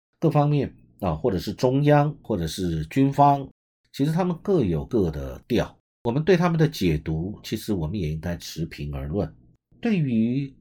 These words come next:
台湾同胞的感受跟需求，其实中国大陆的中央，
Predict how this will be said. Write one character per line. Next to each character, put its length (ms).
台 280
湾 280
同 240
胞 140
的 1080
感 240
受 240
跟 160
需 220
求， 320
其 120
实 280
中 160
国 80
大 160
陆 280
的 120
中 260
央， 280